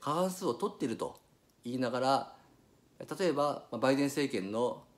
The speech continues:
まあ、看板政策である、えー、まあ、子育て <clears throat> 支援を含む、まあ、大型歳出歳入法案、まあ、これが、えー、まあ、造反者もいて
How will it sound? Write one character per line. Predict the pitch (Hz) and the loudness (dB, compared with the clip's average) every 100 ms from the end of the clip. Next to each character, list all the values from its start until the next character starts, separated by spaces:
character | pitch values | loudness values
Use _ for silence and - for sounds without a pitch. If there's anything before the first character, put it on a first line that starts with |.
| _ | _
ま | - | -16
あ、 | |
看 | - 147 180 | -6 -2 2
板 | 185 | 0
政 | 185 180 | 0 -2
策 | 175 110 | -2 -4
で | 98 | -2
あ | 90 | -2
る、 | 90 120 - - - _ _ _ | 0 -2 -4 -14 -20 _ _ _
え | - - | -16 -12
ー、 | - | -8
ま | |
あ、 | 92 | -8
子 | - | -8
育 | 139 170 165 | 2 2 6
て | 165 151 135 - - | 4 4 0 -2 0
<clears throat> | 160 | 0
支 | - 165 | 0 2
援 | 139 104 | 2 0
を | |
含 | 78 - 120 | -4 -4 -4
む、 | 95 101 - _ - - _ _ | -2 -6 -12 _ -20 -20 _ _
ま | - | -4
あ、 | |
大 | 113 143 | 0 4
型 | 143 143 139 139 - | 4 6 4 2 -10
歳 | - 143 147 | -4 -2 -2
出 | - - 147 135 | -4 -6 -6 -8
歳 | - 139 | -2 0
入 | 143 143 | 2 0
法 | 131 143 95 | 0 0 0
案、 | 76 - _ _ _ _ _ | -6 -16 _ _ _ _ _
ま | 110 | -10
あ、 | |
こ | - | -4
れ | 127 | -2
が、 | 135 147 139 - - - - _ - | 2 2 0 -10 -20 -20 -20 _ -18
え | - - - - | -16 -14 -14 -16
ー、 | - | -10
ま | 101 | -6
あ、 | |
造 | 95 139 | 2 4
反 | 147 | 4
者 | 139 107 | 0 -2
も | 95 | -4
い | |
て | 90 127 90 - | 0 2 2 -6